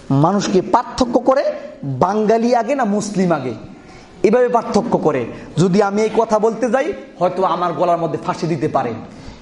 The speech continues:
কিন্তু বলতেই হবে। বাঙালি না আগে নাকি মুসলিম আগে? আমি বলবো, "আমি আগে মুসলিম,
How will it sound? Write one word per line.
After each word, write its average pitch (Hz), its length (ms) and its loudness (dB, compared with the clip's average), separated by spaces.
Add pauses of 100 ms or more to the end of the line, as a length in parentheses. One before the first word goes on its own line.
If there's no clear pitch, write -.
(140)
কিন্তু 160 240 2
বলতেই 190 460 2
হবে। 139 360 0 (320)
বাঙালি 254 720 2
না 262 200 2 (140)
আগে 214 240 0
নাকি 208 200 0
মুসলিম 208 420 0
আগে? 160 560 -2
আমি 175 240 0
বলবো, 180 300 2
"আমি 170 240 0
আগে 165 160 0
মুসলিম, 165 760 -2